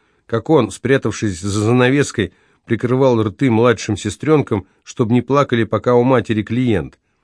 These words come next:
С Нагульновым и вовсе случается натуральный припадок. «Гад!» —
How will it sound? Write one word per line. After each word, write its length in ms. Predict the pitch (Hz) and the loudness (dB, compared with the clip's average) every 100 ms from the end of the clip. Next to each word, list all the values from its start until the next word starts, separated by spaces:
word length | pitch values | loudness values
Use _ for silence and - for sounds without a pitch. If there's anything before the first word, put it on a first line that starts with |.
| _ _ _ _ _ _ | _ _ _ _ _ _
С 140 | - 127 | -8 -2
Нагульновым 580 | 123 143 147 139 139 | 0 2 4 4 4
и 100 | 135 | 2
вовсе 360 | 127 147 - 95 | 2 2 0 -6
случается 600 | - 101 - 101 90 101 | -6 -4 0 0 -2 -4
натуральный 460 | 101 113 110 101 95 | -2 0 0 0 0
припадок. 580 | 117 110 110 78 76 _ _ _ _ _ _ _ | -2 0 -2 -2 -8 _ _ _ _ _ _ _
«Гад!» — 640 | 95 92 143 175 117 - | -16 -2 2 2 2 -6